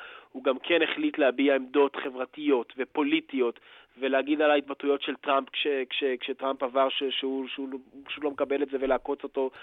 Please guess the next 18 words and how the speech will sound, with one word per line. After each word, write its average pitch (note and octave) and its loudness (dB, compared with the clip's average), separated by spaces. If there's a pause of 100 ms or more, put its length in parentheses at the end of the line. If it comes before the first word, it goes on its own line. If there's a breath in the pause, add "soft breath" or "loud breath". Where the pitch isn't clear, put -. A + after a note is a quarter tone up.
(240 loud breath)
ולתמוך C3 0
פוליטית C#3+ 0
במועמדת, C#3 2
לא C#3 0
משנה C#3 -2
אם C#3 0 (240)
בעד C3+ 0
או C3 0
נגד, D3 -2 (580 loud breath)
והעניין C#3 2
ה-, C3+ 4
של C#3 -4
האלימות C3+ 0
המשטרתית C#3 -2
נגד C3+ 0
השחורים, D#3+ 0
שוב, G3 4
שזה C3 0